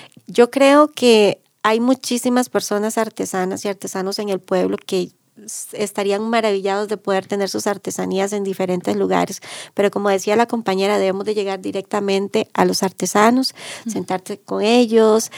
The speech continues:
Speaker 1: eh, decirles, "Bueno, vamos a comprarles X cantidad de artesanía", porque eso pasa muchísimo y yo estoy segura que se pueden hacer negociaciones muy bonitas.
Speaker 2: Total.
Speaker 1: Ujú.
Speaker 2: Sí, esta conversación, esta,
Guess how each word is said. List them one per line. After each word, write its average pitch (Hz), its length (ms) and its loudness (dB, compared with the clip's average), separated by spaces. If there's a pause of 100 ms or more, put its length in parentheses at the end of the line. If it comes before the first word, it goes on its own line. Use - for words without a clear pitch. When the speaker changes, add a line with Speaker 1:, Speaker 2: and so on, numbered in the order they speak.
(240)
Speaker 1:
eh, 196 160 -2
decirles, 196 380 -4
"Bueno, 196 200 -4
vamos 185 260 -4
a 202 40 -8
comprarles 196 420 -4
X 196 220 -4
cantidad 185 460 2
de 196 100 2
artesanía", 196 520 -2
porque 202 260 -6
eso 233 160 -8
pasa 240 240 -6
muchísimo 233 520 -2
y 196 60 0
yo 208 100 2
estoy 220 160 -2
segura 208 300 2
que 202 120 -6
se 196 100 -4
pueden 196 280 -2
hacer 190 180 -4
negociaciones 190 640 -2
muy 190 160 -2
bonitas. 180 480 -4
Speaker 2:
Total. 180 480 -6
Speaker 1:
Ujú. 202 260 -6
Speaker 2:
Sí, 262 180 2
esta 240 200 4
conversación, 247 600 2
esta, 220 220 0